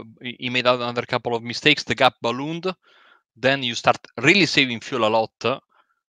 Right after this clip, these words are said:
He comes basically back to you. So, uh, in the end, the gap was down to, I think, two, two, three tenths of a second.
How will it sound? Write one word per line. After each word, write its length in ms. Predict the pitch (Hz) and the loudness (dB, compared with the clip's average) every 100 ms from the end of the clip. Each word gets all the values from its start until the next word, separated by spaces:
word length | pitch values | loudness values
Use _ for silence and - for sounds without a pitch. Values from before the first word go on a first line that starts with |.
| _ | _
He 140 | - 104 | -18 -8
comes 400 | 131 120 113 110 110 _ | -4 -4 -4 -8 -10 _
basically 400 | 170 - - 123 | 0 0 -6 -2
back 180 | 117 110 | -2 -4
to 100 | 113 | -12
you. 160 | 113 123 | -14 -10
So, 320 | - 117 117 | -4 -4 -4
uh, 360 | - 110 110 107 _ _ _ _ _ _ | -4 -2 0 -4 _ _ _ _ _ _
in 100 | 120 | 2
the 120 | 131 | 4
end, 100 | 135 | 4
the 80 | 117 | 2
gap 240 | 131 127 | 2 2
was 140 | 120 101 | -4 -2
down 240 | 120 117 | -2 -2
to, 120 | - | -4
I 40 | 107 | -4
think, 240 | 123 113 | -4 -10
two, 240 | - 131 123 _ _ _ _ _ _ _ | -10 -10 -10 _ _ _ _ _ _ _
two, 160 | 135 127 | -14 -10
three 120 | 120 | -4
tenths 300 | 120 123 - | 0 0 0
of 60 | 113 | -6
a 20 | |
second. 420 | - 123 135 131 | -2 -2 -2 -10